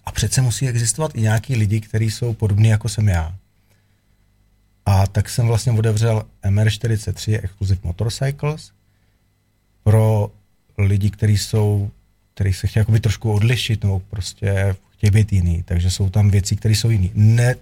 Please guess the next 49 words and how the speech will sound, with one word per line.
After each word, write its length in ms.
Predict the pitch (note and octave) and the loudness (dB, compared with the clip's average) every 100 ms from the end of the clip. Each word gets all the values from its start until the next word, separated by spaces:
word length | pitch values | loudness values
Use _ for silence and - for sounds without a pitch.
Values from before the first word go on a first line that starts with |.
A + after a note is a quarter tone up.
| - | 0
nerovná 560 | A2 A#2 D3 D#3 A2+ A2 | 2 4 2 0 0 0
se 160 | A2+ | -2
to, 360 | G#2 A2+ B2 C#3+ - | -4 -2 -2 -4 -10
že 140 | - G2+ | -2 -2
je 60 | |
to 120 | A#2+ | 0
drahý, 300 | A#2 D#3 D3 | 0 0 0
jako 440 | F2 D2 F2+ F2 F2 | -2 -4 -2 -2 -2
to, 120 | - F#2+ F#2 - - - _ - | 0 0 0 -6 -20 -20 _ 0
jak 120 | F#2 | 2
jsi 60 | F2+ | 2
říkal, 220 | F#2 G2+ | 2 4
„Hele, 200 | G2+ G#2 | 4 4
tady 200 | G2 G2 | 2 0
se 140 | F2+ | 0
bude 140 | G2+ F#2+ | 0 2
bavit 260 | F#2+ G2+ F#2+ | 2 2 2
o 360 | G2+ F#2+ F#2+ F2+ | 2 2 2 0
super 400 | - G#2+ G2 G2+ | -2 -2 2 2
drahých 300 | G2 G#2 G#2 | 4 4 6
motorkách.“ 520 | A2 A#2+ C3 E2+ C#2+ - | 4 2 0 -4 -4 -6
Ano, 420 | D#2+ E2+ F#2 C#3+ | -4 -2 0 0
jsou 220 | - F#2+ | 0 -2
tam 180 | F2+ G2 | 0 2
drahý, 320 | G2+ G2+ A2+ - - | 4 4 2 -6 -6
drahý 300 | F#2+ F2 G2+ | 0 4 6
motorky, 600 | A2 A2 A#2+ A2+ D3 E3 - _ _ _ _ | 6 4 -2 -2 -4 -4 -8 _ _ _ _
protože 340 | - F2+ G2+ G#2 | -4 2 4 4
když 280 | F#2 - | 2 0
je 80 | A2 | 0
prostě 280 | G2 F#2 G#2+ | -2 0 4
něco 540 | G#2 - C3 A2+ E2 - - | 4 2 -2 -2 -4 -6 -6
exkluzivního, 1040 | - - A#2 A#2+ B2 B2+ B2 B2+ C3 C3 | -4 -2 0 2 2 2 2 0 -2 -6
tak 200 | - G#2+ | -8 -8
se 120 | - | -8
toho 240 | G#2+ A#2 A#2 | -2 0 2
vyrobí 300 | A2+ A#2 A2 | 2 2 2
málo, 320 | G2+ G2+ A#2 | 2 2 0
když 120 | G#2+ | 0
se 60 | A2 | -2
toho 120 | A#2 | -2
vyrobí 260 | A2+ A2+ G#2+ | 0 0 2
málo, 440 | F#2+ F#2+ A2 A#2 | 2 2 2 -2
tak 180 | A2 - | -4 -8
většinou 420 | G#2 - G#2+ G#2 | -10 -10 -6 -6
ta 120 | A2 | -6
cena 240 | - A2 G#2 | -4 0 2
je 80 | |
vyšší. 440 | F#2 F2+ - E2+ | 2 -2 -4 -8